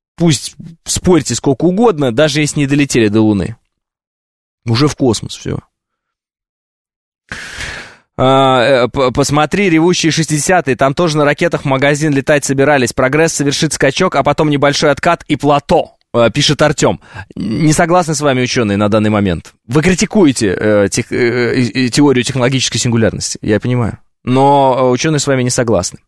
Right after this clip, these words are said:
А, нет, у нее там вся фишка в нашем опыте, чтобы его проанализировать и научиться принимать решения как раз искусственному интеллекту, и поэтому,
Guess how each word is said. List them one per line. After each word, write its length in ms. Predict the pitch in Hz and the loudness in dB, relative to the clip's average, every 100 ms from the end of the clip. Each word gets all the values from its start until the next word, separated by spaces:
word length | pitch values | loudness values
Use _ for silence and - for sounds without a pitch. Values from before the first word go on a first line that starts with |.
| _ _ - - - - - | _ _ -14 -12 -10 -10 -2
А, 460 | 127 131 135 135 | 2 4 4 2
нет, 420 | 135 151 185 160 | 2 0 2 0
у 60 | 151 | 0
нее 180 | 147 170 | 0 0
там 200 | 170 156 | 0 0
вся 160 | 165 | 0
фишка 340 | 151 208 - 160 | 0 -2 0 0
в 80 | 147 | 0
нашем 340 | 156 165 165 | 0 0 0
опыте, 320 | 165 135 127 | 0 -2 -4
чтобы 340 | 120 151 143 143 | 0 0 2 2
его 220 | 147 165 | 2 2
проанализировать 800 | 165 139 139 139 151 208 170 135 | 2 2 2 0 2 0 0 0
и 20 | |
научиться 400 | 135 131 185 - | -2 0 -2 -2
принимать 400 | 139 135 143 139 | -2 0 0 0
решения 380 | 127 160 170 139 | -2 0 0 0
как 160 | 127 | 0
раз 200 | 139 139 | 0 -2
искусственному 380 | - 147 135 127 | -4 -4 -2 -2
интеллекту, 480 | 123 139 185 - 131 - 98 | 0 0 0 0 -2 -4 -4
и 80 | |
поэтому, 600 | 131 143 175 175 156 135 | 0 2 2 0 0 0